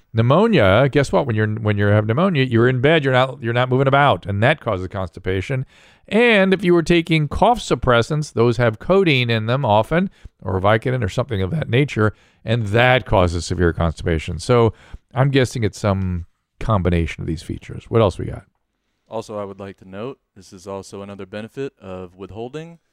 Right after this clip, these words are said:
Speaker 2: Uh,
Speaker 1: <laughs>
Speaker 2: if you do anything, yeah, i-, whether it's spicy, you know, sometimes your shit is spicy and it sucks. Sometimes you do drugs and your shit suck.
Speaker 1: Yeah.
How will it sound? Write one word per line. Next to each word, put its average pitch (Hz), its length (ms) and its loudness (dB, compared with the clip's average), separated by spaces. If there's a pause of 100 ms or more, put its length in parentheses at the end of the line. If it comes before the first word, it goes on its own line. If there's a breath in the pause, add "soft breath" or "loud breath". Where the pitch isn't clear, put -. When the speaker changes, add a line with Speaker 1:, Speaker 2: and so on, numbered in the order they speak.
(100)
Speaker 2:
Uh, 92 760 0
Speaker 1:
<laughs> - 40 -20
Speaker 2:
if 101 260 -16
you 110 580 -14
do 101 500 -14
anything, 127 520 -14
yeah, 135 200 -10
i-, 110 280 -16
whether 110 220 -10
it's 101 160 -12
spicy, 123 500 -10
you 131 120 -12
know, 127 120 -10
sometimes 127 400 -16
your 101 80 -14
shit 120 260 -14
is 98 100 -14
spicy 139 420 -14
and 135 80 -14
it 127 80 -18
sucks. 127 380 -12
Sometimes 104 360 -20
you 92 120 -20
do - 20 -20
drugs 107 360 -12
and 117 80 -16
your 113 60 -16
shit 120 260 -16
suck. 113 340 -14
Speaker 1:
Yeah. 101 380 4